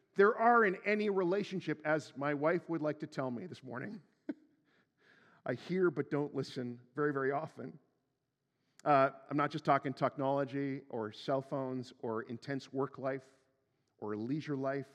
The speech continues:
or family life. And for sure, part of the journey of learning to hear God is actually dealing with those things and actually setting boundaries <laughs> around them and, and having times where we, we listen to connect with God, having space for that.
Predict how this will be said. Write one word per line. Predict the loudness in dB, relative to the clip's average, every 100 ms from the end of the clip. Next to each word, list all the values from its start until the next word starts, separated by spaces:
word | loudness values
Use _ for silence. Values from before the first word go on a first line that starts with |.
| -14
or | -14 -8
family | -4 -4 -4
life. | -6 -8 -10 _ _ _ _ _ _ _ _ _ _ _
And | -8
for | -6
sure, | -2 0 0 -2 -12 _ _ -6
part | 0 0
of |
the | 0
journey | -2 -2 0 0
of | -2
learning | -4 -4 -6
to |
hear | -4 -4
God | -2 0 0
is | -2 -8
actually | -8 -6 -8
dealing | -6 -4 -2 -2
with | -2 -2
those | -4 -4
things | -6 -4 -6
and | -4
actually | -4 -4
setting | -6 -2 -2 -2
boundaries | -4 -4 -2 -2 -2
<laughs> |
around | -2 -2 -2 0
them | -2 -2
and, | -8 -12 _ _ -10
and | -2
having | 0 0
times | 0 0 0 0 0
where | 0
we, | 0 -2 -10
we | -6
listen | -2 -2 -2 -6 -6 -12 _
to | -14
connect | -6 -4 -2
with | -4 -2
God, | 0 0
having | -2 -6
space | -8 -6 -6
for | -6 -8
that. | -8 -10